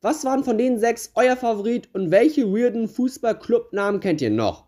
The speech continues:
Schreibt diese gerne in die Kommentare. Wenn ihr wissen wollt,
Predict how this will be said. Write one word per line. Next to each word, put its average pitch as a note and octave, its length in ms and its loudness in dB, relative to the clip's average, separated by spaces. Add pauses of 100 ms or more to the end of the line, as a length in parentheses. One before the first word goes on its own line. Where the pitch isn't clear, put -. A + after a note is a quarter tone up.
Schreibt - 280 -6
diese B3+ 220 0
gerne G3+ 380 2
in C4 160 -2
die C4 80 -2
Kommentare. A2+ 800 -2 (260)
Wenn A#2+ 120 -4
ihr A#2+ 140 2
wissen A3 280 2
wollt, G3+ 220 0